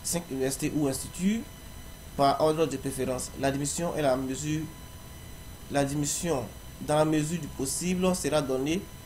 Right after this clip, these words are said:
selon la préférence du candidat. Cependant, il peut y avoir des scénarios où les candidats, où les étudiants ne sont pas admis dans leurs universités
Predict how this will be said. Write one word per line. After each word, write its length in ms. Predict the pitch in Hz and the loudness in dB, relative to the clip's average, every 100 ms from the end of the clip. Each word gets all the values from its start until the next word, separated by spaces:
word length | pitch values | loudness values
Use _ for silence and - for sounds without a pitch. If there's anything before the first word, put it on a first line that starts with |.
| - - - | -16 -16 -14
selon 600 | - - - 147 160 175 - | -6 -2 2 6 6 6 2
la 100 | 127 | -2
préférence 380 | 131 143 143 151 | 0 0 2 0
du 80 | 139 | 0
candidat. 460 | 131 127 127 147 - - - - | -2 0 0 0 -2 -12 -14 -8
Cependant, 460 | - 147 147 160 | -4 -2 0 2
il 80 | 147 | 2
peut 120 | 139 | 4
y 20 | |
avoir 340 | 156 139 139 143 | 4 4 4 0
des 60 | |
scénarios 500 | 131 131 127 135 151 139 | 0 0 0 2 0 0
où 100 | 147 | -2
les 80 | |
candidats, 520 | 131 127 127 135 151 185 - - - - | -2 -4 0 2 2 0 -8 -14 -12 -2
où 60 | |
les 140 | 160 127 | 0 0
étudiants 280 | - 135 143 | 0 0 0
ne 80 | |
sont 120 | 139 127 | 0 0
pas 220 | 143 120 | 2 2
admis 440 | 117 107 135 135 104 - 131 | 0 -2 -2 -2 -4 -8 -4
dans 80 | |
leurs 200 | 135 139 117 127 | 0 0 0 -4
universités 540 | 120 113 - 135 120 | -4 -4 -4 -4 -4